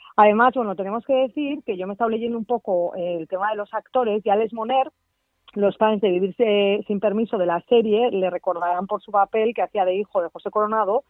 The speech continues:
Es, eh, catalán, pero se considera medio euskaldún porque sus abuelos son de Azpeitia y además,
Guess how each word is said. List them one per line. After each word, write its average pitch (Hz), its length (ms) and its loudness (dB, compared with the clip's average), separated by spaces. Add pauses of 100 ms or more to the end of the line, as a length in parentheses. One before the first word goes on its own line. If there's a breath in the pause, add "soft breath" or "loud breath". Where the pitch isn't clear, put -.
(640 soft breath)
Es, 240 240 6 (220)
eh, 185 840 4
catalán, 202 480 6 (140)
pero 202 180 -8
se 208 120 -8
considera 202 460 -4
medio 220 200 -4
euskaldún 208 560 -6
porque 190 240 -8
sus - 120 -20
abuelos 196 300 -4
son 214 120 -18
de 226 60 -6
Azpeitia 190 560 -6 (180)
y 185 60 -4
además, 175 260 -2